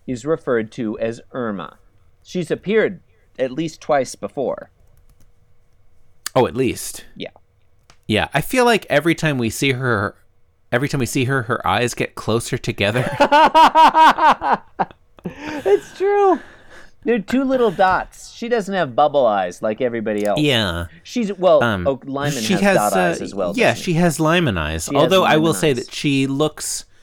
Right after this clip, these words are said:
Speaker 2: no, this is, I'm sorry, I was gonna say it was interesting, but,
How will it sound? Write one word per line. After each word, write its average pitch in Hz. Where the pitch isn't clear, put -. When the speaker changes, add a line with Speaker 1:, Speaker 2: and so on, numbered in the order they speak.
Speaker 2:
no, 240
this 226
is, 170
I'm 101
sorry, 78
I 104
was 139
gonna 143
say 123
it 92
was 92
interesting, 87
but, 95